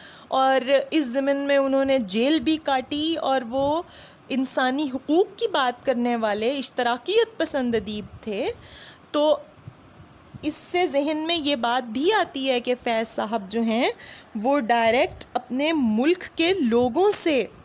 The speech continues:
मुखातिब हैं या वो अपने मुल्क के हालात पर बात कर रहे हैं। अब हम ज़रा इस नज़्म की तफ़हीम की तरफ चलते हैं।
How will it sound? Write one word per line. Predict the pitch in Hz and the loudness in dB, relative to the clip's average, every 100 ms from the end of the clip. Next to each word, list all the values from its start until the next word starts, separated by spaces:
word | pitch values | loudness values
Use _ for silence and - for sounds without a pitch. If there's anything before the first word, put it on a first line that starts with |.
| - - | -20 -6
मुखातिब | 220 220 226 196 202 87 | -4 -2 -2 -2 -4 -4
हैं | 92 - - - - - - - - - - - 208 | -10 -14 -18 -20 -20 -20 -20 -20 -20 -20 -20 -12 -2
या | 226 226 | 0 2
वो | 220 | 2
अपने | 294 277 277 254 339 480 - - - | 0 0 -4 -2 -2 -2 -6 -20 -6
मुल्क | 240 233 269 349 - - | 0 2 4 2 -2 -6
के | 294 370 480 | -2 -2 -2
हालात | - 233 214 208 233 269 | -2 0 0 0 0 -2
पर | - 247 | -2 -2
बात | 185 170 156 - | -2 -4 -6 -12
कर | - | -14
रहे | - - | -14 -16
हैं। | - 208 - - - - - - - - - - - - - - - - - - - - - - - - - - 294 | -18 -20 -20 -20 -20 -20 -20 -20 -20 -20 -20 -20 -20 -20 -20 -20 -20 -20 -20 -20 -20 -20 -20 -20 -20 -20 -20 -4 0
अब | 302 262 330 320 - - 269 | 0 0 0 0 -4 -6 -2
हम | 285 269 | 0 2
ज़रा | 277 277 285 | 2 2 2
इस | 311 302 - - - 240 | 2 0 -2 -8 -6 0
नज़्म | 247 247 233 277 | 4 2 0 -2
की | 294 | -2
तफ़हीम | 302 262 247 240 254 262 | 0 -2 -2 0 2 2
की | 277 277 | 0 -4
तरफ | 196 180 - | -2 -2 -4
चलते | - 170 151 160 | -6 -6 -6 -12
हैं। | 180 | -14